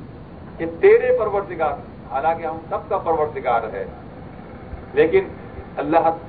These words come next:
تعالیٰ نے خصوصیت کے ساتھ حضور کو خطاب فرما کر جو ہے یہ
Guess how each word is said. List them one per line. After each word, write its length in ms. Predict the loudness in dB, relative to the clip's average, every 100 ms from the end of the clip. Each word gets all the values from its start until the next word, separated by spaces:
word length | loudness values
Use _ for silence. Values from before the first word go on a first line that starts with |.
| -4 -4 2
تعالیٰ 340 | 4 8 6 4
نے 120 | -2 -8 -8
خصوصیت 680 | -6 -2 0 2 4 2 2
کے 80 | 0 6
ساتھ 280 | 6 6 2 -10 -14 -10
حضور 360 | -6 0 2 2 4
کو 80 | 4 4
خطاب 320 | 2 4 4 2
فرما 280 | -4 -2 -2 -2
کر 80 | -6 -6
جو 80 | -2
ہے 120 | -2 -4 -10 -12
یہ 80 | -10